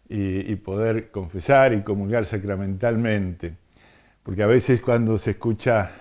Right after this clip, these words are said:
hablar de las cosas que se pueden restringir o que se pueden suavizar, no se habla de las reuniones religiosas, de ninguna, ¿m? Como si no existieran o como si no fuera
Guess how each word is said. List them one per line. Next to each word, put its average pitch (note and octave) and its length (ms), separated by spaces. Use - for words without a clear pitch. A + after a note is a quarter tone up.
hablar A2+ 420
de G#2 120
las F#2 140
cosas A2 340
que - 140
se G#2+ 120
pueden G#2+ 320
restringir G#2+ 640
o G2+ 80
que F#2 80
se G#2 140
pueden A2 360
suavizar, A2+ 720
no A2+ 240
se - 200
habla A2+ 560
de G2+ 140
las G2 380
reuniones G2+ 580
religiosas, F#2 840
de A2 60
ninguna, A2 520
¿m? C#3+ 200
Como G#2+ 260
si G2 160
no G#2 120
existieran C3+ 640
o G2+ 120
como G#2+ 200
si A2+ 120
no A#2+ 140
fuera B2 420